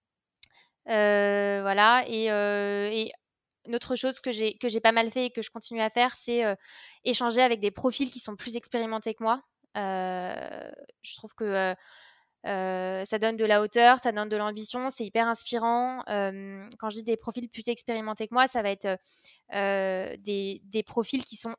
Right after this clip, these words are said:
experts sur, euh, euh, tel ou tel sujet sur lesquels je vais être amenée, moi, à travailler sur le semestre à venir, par exemple.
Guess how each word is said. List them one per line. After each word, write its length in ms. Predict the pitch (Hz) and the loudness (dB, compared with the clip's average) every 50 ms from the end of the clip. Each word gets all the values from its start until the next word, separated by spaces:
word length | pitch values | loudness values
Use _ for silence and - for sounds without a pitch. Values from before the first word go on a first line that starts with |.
| _ _ | _ _
experts 460 | 254 240 - - - 254 247 254 254 | -4 -4 -4 0 2 4 4 4 4
sur, 320 | - - - 247 240 240 226 | 2 -2 -2 0 0 2 4
euh, 260 | 214 202 196 196 196 196 190 - _ _ _ _ _ _ _ - | 4 4 4 2 0 -2 -8 -14 _ _ _ _ _ _ _ -4
euh, 640 | 214 208 196 196 196 190 190 190 185 185 - - 233 - | -2 0 0 0 0 -2 -2 -4 -4 -6 -6 -8 -6 0
tel 180 | - 240 233 233 | 2 2 2 2
ou 60 | 226 | 0
tel 180 | - 240 220 214 | -2 -2 -2 -2
sujet 360 | - - 226 214 254 262 254 | -4 -6 -2 0 0 0 0
sur 160 | - - 214 | -2 -4 -4
lesquels 260 | 202 196 - 226 226 | -4 -2 0 0 0
je 180 | 220 214 208 202 | -2 -4 -8 -4
vais 160 | 202 214 220 | -2 0 2
être 240 | 214 202 - - 214 | 2 0 0 0 -2
amenée, 220 | 208 214 214 220 | -2 -2 -2 -4
moi, 200 | 220 220 226 214 | -2 0 2 2
à 60 | 208 | 2
travailler 420 | 208 - - 233 220 220 226 233 233 | 2 2 2 2 4 4 4 2 0
sur 120 | - 226 | -2 -2
le 80 | 214 208 | -6 -6
semestre 380 | - - 208 208 208 - - | -6 -6 -6 -6 -6 -4 -4
à 80 | 226 202 | -4 -4
venir, 200 | 208 226 254 - | -4 -6 -8 -4
par 120 | - 240 208 | -2 -2 -2
exemple. 380 | 202 190 202 233 254 - - | -2 -2 -2 -4 -4 -6 -10